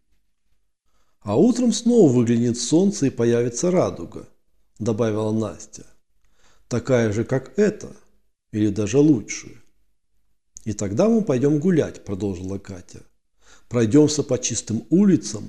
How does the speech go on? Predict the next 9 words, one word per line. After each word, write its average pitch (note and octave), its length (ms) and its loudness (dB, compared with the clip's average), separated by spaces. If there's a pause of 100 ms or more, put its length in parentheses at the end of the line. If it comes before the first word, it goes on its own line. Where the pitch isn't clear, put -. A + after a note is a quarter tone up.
полюбуемся A2+ 680 2
купающимися A#2 920 -4
в F#2 100 -10
лужах A2+ 340 -2
воробьями. B2 840 -4 (800)
Потом A3+ 340 4
отправимся F3 600 0
к F3+ 100 -8
реке, G#2+ 480 -4